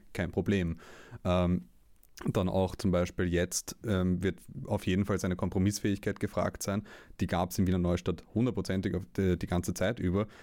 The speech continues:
Also auch noch so ein kleines Beispiel von dort. Bei dieser konstituierenden Sitzung in Wiener Neustadt werden dann auch die Ausschussvorsitzenden gewählt.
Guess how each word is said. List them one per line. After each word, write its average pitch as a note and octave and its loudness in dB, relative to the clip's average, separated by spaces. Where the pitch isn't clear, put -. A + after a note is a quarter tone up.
Also F#2 0
auch G2 0
noch G2 0
so - -4
ein F#2 0
kleines F2+ 0
Beispiel F#2+ 0
von F#2 0
dort. F2 2
Bei G#2 -4
dieser G2 -2
konstituierenden F#2+ 0
Sitzung B2 0
in G2 0
Wiener F#2 4
Neustadt F#2 2
werden F2+ 0
dann F2 2
auch E2+ -4
die - -4
Ausschussvorsitzenden G#2+ 0
gewählt. F#2+ 2